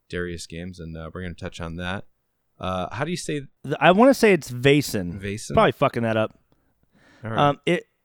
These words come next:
Speaker 2: it's an actual, like, from Norse folklore is where the name comes from. Uh, we'll discuss that.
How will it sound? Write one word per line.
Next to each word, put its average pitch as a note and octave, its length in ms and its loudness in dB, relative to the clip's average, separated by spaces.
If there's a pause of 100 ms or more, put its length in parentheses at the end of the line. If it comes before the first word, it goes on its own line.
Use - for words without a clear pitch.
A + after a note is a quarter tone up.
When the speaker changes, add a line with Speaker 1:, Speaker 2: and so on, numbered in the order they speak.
(100)
Speaker 2:
it's D#3+ 160 0
an F3 80 -4
actual, F#3+ 320 4
like, C3+ 160 4
from C3 220 0
Norse C3 260 -2
folklore G#2+ 560 -4
is G2+ 220 -8
where A2 80 -2
the G#2 80 -4
name G2+ 240 -4
comes G2+ 200 -6
from. F#2+ 280 -8
Uh, A2+ 240 -4
we'll E3 140 4
discuss F3+ 380 2
that. A#2+ 260 2